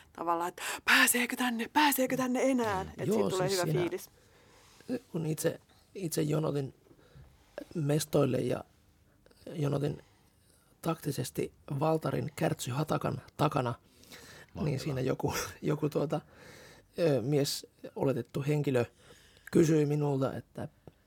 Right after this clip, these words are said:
Speaker 2: että vieläkö myydään lippuja. Et niin selvästikin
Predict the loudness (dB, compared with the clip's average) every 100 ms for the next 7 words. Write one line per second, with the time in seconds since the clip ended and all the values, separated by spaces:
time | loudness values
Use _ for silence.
0 | _ -12 -4 -4 0 2 2 0 2 4
1 | 4 4 2 2 0 0 -8 _ _ _
2 | -6 -6 -4 -4 -4 -2 0 -2 -6 -8
3 | -4 -2